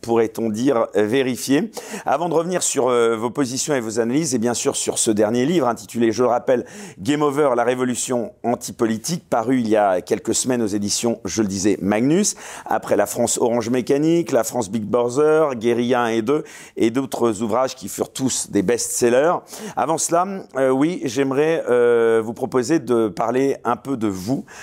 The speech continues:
afin de permettre à ceux, euh, qui nous regardent de mieux vous connaître, d'en apprendre plus sur vous et finalement de savoir d'où vous parlez selon la fameuse formule marxiste, « D'où parles-tu,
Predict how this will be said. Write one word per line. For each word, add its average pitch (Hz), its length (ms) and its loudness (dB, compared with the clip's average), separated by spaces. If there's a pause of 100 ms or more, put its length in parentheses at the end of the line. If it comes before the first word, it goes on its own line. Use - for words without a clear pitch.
(140)
afin 120 280 -4
de 123 60 -8
permettre 120 540 0
à 110 80 2
ceux, 127 240 0
euh, 101 340 4
qui 98 220 -6
nous 120 240 2
regardent 117 480 2
de 117 80 0
mieux 139 180 2
vous 143 140 -6
connaître, 123 520 0
d'en 110 200 -2
apprendre 113 320 -2
plus 135 140 -4
sur 107 220 0
vous 131 220 0 (300)
et 123 100 2
finalement 139 400 0
de 175 60 -4
savoir 135 380 0
d'où 127 200 -6
vous 139 220 -2
parlez 123 380 0
selon 117 340 -2
la 101 80 2
fameuse 110 400 0
formule 104 340 0
marxiste, « - 600 -2
D'où 104 200 -2
parles-tu, 107 600 -2